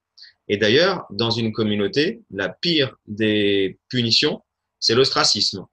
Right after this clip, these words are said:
En général, dans les communautés, euh, des individus tribales, euh, lorsqu'un individu a violé les règles de la communauté, il est honni de la, de la communauté et il va aller mourir tout seul dans la nature puisque, euh, il n'envisage pas, euh, sa vie en dehors de la communauté.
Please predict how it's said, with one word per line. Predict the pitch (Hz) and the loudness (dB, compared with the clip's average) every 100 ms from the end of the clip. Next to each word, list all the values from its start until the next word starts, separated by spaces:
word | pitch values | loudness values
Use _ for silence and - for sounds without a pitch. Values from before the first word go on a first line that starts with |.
| _ | _
En | 92 | -8
général, | 98 87 113 131 | -4 0 0 2
dans | 104 | 0
les | 98 | -2
communautés, | 104 107 104 104 117 113 | -2 0 0 0 2 2
euh, | 107 95 92 - _ - | 4 2 -2 -10 _ -6
des | 98 | -2
individus | 104 101 101 101 | 0 -2 -2 -2
tribales, | 98 117 107 135 160 117 _ _ _ | -2 0 2 2 0 -6 _ _ _
euh, | 98 | -2
lorsqu'un | 101 110 - 107 | 0 0 0 0
individu | 104 101 101 98 120 | 0 -2 -4 -2 0
a | 98 | 0
violé | 92 131 143 147 | 2 4 4 4
les | 117 | 4
règles | 104 117 104 | 2 0 0
de | 101 | 0
la | 98 | -2
communauté, | - 98 95 95 143 185 - _ _ _ _ | -2 -4 -2 -2 -2 -2 -6 _ _ _ _
il | 113 113 | 0 2
est | 117 113 - _ _ | 4 2 -2 _ _
honni | 160 175 170 160 | 2 4 4 2
de | 107 | 0
la, | 104 101 | 0 0
de | - 101 | -2 -4
la | 101 95 | -2 -2
communauté | 110 98 98 95 139 214 - _ _ | -2 -2 -2 -2 -2 -2 -8 _ _
et | 120 147 - | 0 2 -2
il | 101 | -2
va | 123 | 0
aller | 143 | 2
mourir | 127 110 151 | 0 0 -2
tout | - | -2
seul | 131 | 0
dans | 123 | 2
la | 104 | 2
nature | 98 - 151 170 | 0 -2 -4 -4
puisque, | 110 - 139 | -2 0 2
euh, | 147 127 104 95 - _ _ | 4 4 4 2 -4 _ _
il | 113 | -2
n'envisage | 113 107 104 104 - | 0 2 2 2 2
pas, | 175 139 98 | 0 2 0
euh, | 95 90 82 78 | 0 -2 -2 -4
sa | - 98 | -2 -2
vie | 95 143 147 - | -2 -4 -6 -8
en | 98 | -2
dehors | 107 107 | 0 2
de | |
la | 98 | 0
communauté. | 110 98 101 101 90 | -2 -2 -2 -2 -6